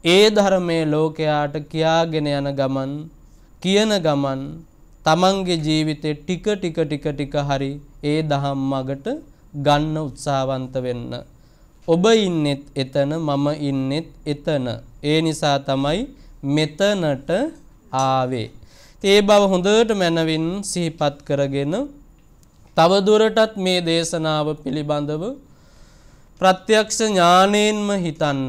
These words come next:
ඔබේ ඥාණයට අනුව කල්පනා කරලා බලලා තව දුරටත් වලාහක සූත්‍රය පිළිබඳව ඔබේ නුවණින්ම විමර්ශනය කරන්න. ඔබේ විමර්ශන බුද්ධියටම ඉඩ තබමින්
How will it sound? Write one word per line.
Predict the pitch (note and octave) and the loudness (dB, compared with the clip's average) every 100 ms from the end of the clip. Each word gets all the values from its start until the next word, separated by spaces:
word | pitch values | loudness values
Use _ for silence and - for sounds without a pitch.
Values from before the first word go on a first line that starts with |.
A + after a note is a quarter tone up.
| B2+ | -4
ඔබේ | D3 E3 G#3 A3+ | -2 2 4 4
ඥාණයට | A3 F3 E3 D#3 D#3 D3+ D3 | 4 2 2 0 -2 -2 -2
අනුව | C#3+ C#3+ E3 | -2 -2 -4
කල්පනා | E3 D3+ D3+ D3+ D3 C#3+ C#3 | -2 -2 -2 -2 -2 -2 -2
කරලා | C#3+ C3+ C3 | -4 -2 -2
බලලා | C3+ C3 C3+ D3+ A3 G#3 - - _ | -2 0 0 0 -2 -6 -20 -20 _
තව | D#3 E3 | 0 2
දුරටත් | F3 G3+ G#3 G#3 G#3 | 4 2 2 0 0
වලාහක | F#3 E3 E3 D#3+ E3 D#3+ D#3+ | 0 2 4 2 0 -4 -6
සූත්‍රය | - D3+ D3 D3+ D3 C#3 | -4 -4 -4 -4 -4 -4
පිළිබඳව | C#3 C3+ C3+ C3+ C3+ C#3+ F3+ B3 - - - - - - - - - - - - - | -4 -4 -2 -2 -2 -2 -4 -8 -14 -20 -20 -20 -20 -20 -20 -20 -20 -20 -20 -8 -2
ඔබේ | E3+ G#3 A3 | 4 6 6
නුවණින්ම | G#3+ F#3+ F#3+ G3 G#3 G#3+ A3 | 6 4 4 4 0 0 0
විමර්ශනය | G3 F3 F3 F3 F3 D#3+ D3+ D3 | 0 0 0 0 -2 -2 -2 -4
කරන්න. | C#3+ C#3 C3+ C#3 E3 F#3 E3+ - - - | -4 -2 -2 -4 -6 -8 -12 -20 -20 -18
ඔබේ | C#3+ D3+ E3+ F3+ | -8 -2 0 0
විමර්ශන | F3 D#3 D3+ D3 - D3 C#3+ | 0 -2 -4 -6 -6 -6 -6
බුද්ධියටම | C3+ B2+ C3 D3 D3+ E3+ F3+ | -6 -8 -4 -4 -4 -4 -6
ඉඩ | D#3 C#3+ | -6 -6
තබමින් | C#3+ C3+ C3+ C3 C3 C3+ | -6 -6 -4 -6 -6 -8